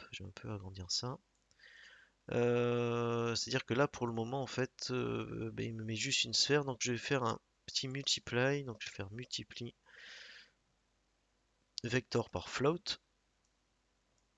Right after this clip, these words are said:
Et je vais mettre trois cents ici. Alors oui,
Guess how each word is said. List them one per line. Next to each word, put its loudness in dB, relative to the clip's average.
Et 2
je 2
vais 2
mettre -2
trois -2
cents 2
ici. 2
Alors 6
oui, 0